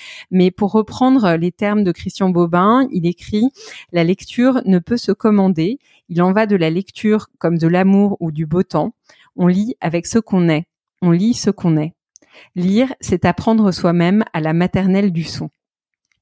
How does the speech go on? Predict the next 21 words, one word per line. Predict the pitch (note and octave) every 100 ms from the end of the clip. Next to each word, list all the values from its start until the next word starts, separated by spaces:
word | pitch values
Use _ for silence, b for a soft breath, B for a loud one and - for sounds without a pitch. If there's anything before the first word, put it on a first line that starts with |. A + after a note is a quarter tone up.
| -
Et | -
moi, | E3+ F#3
j'ai | G#3
trouvé | - F3 E3+
ces | D#3+
mots, | F3+ F#3+ G3+ F3+
euh, | - -
magnifiques. | G3 G#3 A#3 A3+ - A3 - E3+ B B -
Euh, | D#3+
d'ailleurs, | D3+ D#3 F#3
j'ai, | F#3 D#3+ D3+
je |
me | D#3+
suis | E3
empressée | F3+ F3+ G3+ - A3
de | F3+
commander, | D#3+ G3 F#3 F#3+ F#3+ F#3+ F#3
euh, | D3+ C#3 - - - - -
de | - D#3+ E3
commander | - F3+ F#3 F#3 G3
le, | F3+ D#3+ D#3 D#3+ D#3+